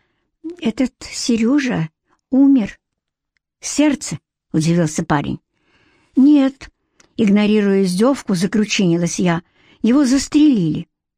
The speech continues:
на моих глазах». В этом месте я шмыгнула носом и заревела. Зареветь было с чего. Эти типы могли не поверить и начать ломать мне пальцы. Этого, по понятным причинам, мне очень не хотелось,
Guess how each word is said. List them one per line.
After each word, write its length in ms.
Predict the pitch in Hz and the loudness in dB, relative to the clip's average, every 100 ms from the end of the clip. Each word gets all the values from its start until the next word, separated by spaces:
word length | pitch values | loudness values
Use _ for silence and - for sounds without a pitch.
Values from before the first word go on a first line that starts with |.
| _ | _
на 100 | 220 | 2
моих 260 | 226 247 262 | 4 4 2
глазах». 580 | 240 214 196 165 160 - _ _ _ _ _ _ - - - - | 0 0 0 -4 -4 -14 _ _ _ _ _ _ -20 -18 -18 -4
В 80 | 190 | -2
этом 240 | 190 180 | 2 2
месте 320 | 202 214 - | 2 0 -2
я 180 | 175 175 | 0 0
шмыгнула 540 | 165 190 185 180 175 | 0 0 2 0 2
носом 400 | 170 190 208 185 - _ | 0 0 -2 -6 -6 _
и 80 | 196 | -4
заревела. 580 | 180 185 175 143 135 135 _ _ _ _ _ _ _ _ | 0 0 0 -2 -4 -12 _ _ _ _ _ _ _ _
Зареветь 520 | 175 170 170 175 170 | -4 0 0 0 0
было 260 | 170 240 311 | 0 2 0
с 120 | - | -2
чего. 300 | - - - - _ _ _ _ _ | -8 -10 -10 -14 _ _ _ _ _
Эти 280 | - 180 196 | -4 -2 -2
типы 280 | 165 240 226 | -4 -2 0
могли 280 | 185 170 196 | 0 0 2
не 140 | 190 | 2
поверить 600 | 160 151 156 220 247 - _ _ _ | 2 0 2 0 -2 -8 _ _ _
и 100 | 180 | 0
начать 400 | 175 160 214 214 | 2 0 -2 0
ломать 400 | 185 170 185 - | 0 0 -2 -2
мне 180 | 180 175 | 0 0
пальцы. 500 | 175 226 262 - 277 _ _ _ _ _ _ | 0 -4 -4 -10 -10 _ _ _ _ _ _
Этого, 400 | 160 165 240 247 | -2 0 0 -2
по 120 | 220 | -2
понятным 460 | 185 185 175 156 180 | -2 0 0 0 -2
причинам, 460 | 180 202 - 185 180 | -2 -4 0 2 2
мне 160 | 175 | 2
очень 420 | 175 185 196 - | 2 0 0 -2
не 80 | 196 | -2
хотелось, 640 | 180 190 - 226 156 - | -2 -6 -2 -2 -2 -8